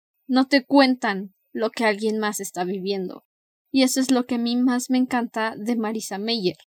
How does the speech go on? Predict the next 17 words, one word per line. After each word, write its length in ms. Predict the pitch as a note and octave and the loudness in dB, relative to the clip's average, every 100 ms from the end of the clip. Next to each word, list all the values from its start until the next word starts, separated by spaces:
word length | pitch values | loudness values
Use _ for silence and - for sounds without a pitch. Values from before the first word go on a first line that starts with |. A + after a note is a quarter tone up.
| _ _ _ | _ _ _
Tiene 300 | D#4 D#4 D4+ | 6 6 6
esa 220 | D4+ E4+ | 6 4
facilidad 800 | - D4 - B3 A#3+ B3 A#3+ B3+ - _ | 4 2 2 2 2 2 2 2 -4 _
de 200 | B3+ A#3+ | -6 -4
decirte, 680 | A#3 A3 - C4+ C4+ B3+ - - _ | -2 -4 2 2 2 -2 -4 -8 _
"Hicieron 520 | C#4+ C4+ D4 D4 D4 C4 | 4 6 8 10 10 8
esto, 460 | C4+ - A3 G#3 _ _ _ _ | 6 2 -4 -4 _ _ _ _
vivieron 680 | A#3 C#4 B3 C#4 D4 C#4 C4 | 4 6 8 6 6 4 4
esto, 460 | C4+ - G#3+ F#3+ _ | 2 0 -2 -4 _
pasó 420 | A#3 A3+ - C#4+ | -2 0 0 2
esto". 540 | C4 C4+ - A#3+ F#3+ - _ _ _ _ | 2 2 -2 -4 -6 -8 _ _ _ _
No 220 | C4+ C#4+ | 2 2
te 140 | C#4 D4 | 4 2
dice, 260 | C4+ C4+ B3+ | 4 4 2
"Y 140 | A#3+ | 2
entonces 720 | A#3 A3+ D4+ E4 - C#4+ - | 0 2 4 4 4 2 4
ellos", 460 | C#4+ C4 C4 C4+ | 4 4 2 -2